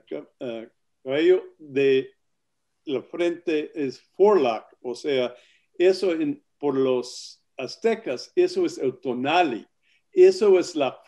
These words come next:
fuerza, donde está ubicado la fuerza del sol. Y por eso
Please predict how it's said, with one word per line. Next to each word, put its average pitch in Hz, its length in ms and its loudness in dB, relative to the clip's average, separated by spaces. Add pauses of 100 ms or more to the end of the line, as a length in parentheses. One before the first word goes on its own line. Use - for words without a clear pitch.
fuerza, 165 760 2
donde 143 320 -4
está 143 340 -6
ubicado 180 720 -2 (200)
la 117 160 -6
fuerza 202 640 0
del 131 220 -2
sol. 151 640 2 (500)
Y 127 300 -2
por 143 260 -4
eso 185 640 0